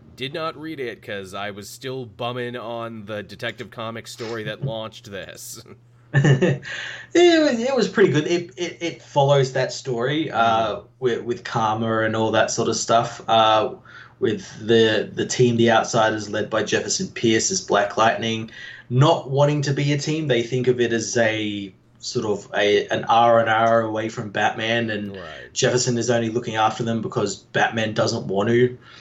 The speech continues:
Speaker 2: uh, st-,
Speaker 1: Which
Speaker 2: sort
Speaker 1: I
Speaker 2: of stuff
Speaker 1: hated
Speaker 2: like that.
Speaker 1: about that story, that Batman was like, "All right, sidekicks, fuck off. I don't wanna take care of you anymore."
Speaker 2: They lean into that. They lean into that
Speaker 1: Do
Speaker 2: in here,
Speaker 1: they?
Speaker 2: and, and, like, well, Jefferson actually says that, like, like, "You've put this team together because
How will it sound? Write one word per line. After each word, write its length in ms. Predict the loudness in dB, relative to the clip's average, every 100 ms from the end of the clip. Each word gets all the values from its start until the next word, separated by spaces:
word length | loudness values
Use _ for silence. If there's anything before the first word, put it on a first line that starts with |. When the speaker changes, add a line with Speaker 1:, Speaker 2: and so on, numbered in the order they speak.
| -20 _ _ 0
Speaker 2:
uh, 320 | 2 2 0
st-, 280 | -4 -6 -4
Speaker 1:
Which 60 | 0
Speaker 2:
sort 140 | 2
Speaker 1:
I 20 |
Speaker 2:
of 40 | 0
stuff 220 | 0 0
Speaker 1:
hated 120 | 0
Speaker 2:
like 120 | -2 0
that. 120 | 0
Speaker 1:
about 220 | 0 -4
that 240 | -4 -6
story, 480 | -8 -10 -8 -6 -6
that 260 | -6 -6 -4
Batman 380 | -2 -2 -4 -10
was 160 | -8
like, 160 | -8 -4
"All 100 | -2
right, 180 | 0 -2
sidekicks, 560 | -4 -6 -6 -8 -10
fuck 220 | -6 -6 -4
off. 260 | -6 -6
I 60 | -8
don't 120 | -10
wanna 120 | -12
take 220 | -12 -12
care 220 | -10 -10 -10
of 100 | -12
you 120 | -12
anymore." 440 | -10 -12 -8 -4
Speaker 2:
They 180 | 2 4
lean 260 | 6 6 6
into 260 | 4 2
that. 240 | 2 2 2
They 140 | 0
lean 240 | 0 0 0
into 240 | -2 0
that 160 | 0 4
Speaker 1:
Do 80 | 4
Speaker 2:
in 60 |
here, 100 | 4
Speaker 1:
they? 60 | 2
Speaker 2:
and, 160 | -2 -8
and, 120 | -12 -14 -18 -6
like, 200 | -2 0
well, 120 | 2 2
Jefferson 460 | 2 2 -2 0
actually 340 | 0 0 -2 -2
says 320 | -2 -2 0
that, 200 | 0 2
like, 280 | 0 -2 -8 -20 -20 -8
like, 220 | -2 -2 0
"You've 280 | 0 0 -2
put 160 | -2
this 160 | 0 0
team 260 | 4 6
together 400 | 6 4 4 2
because 600 | 0 0 2 2 0 -6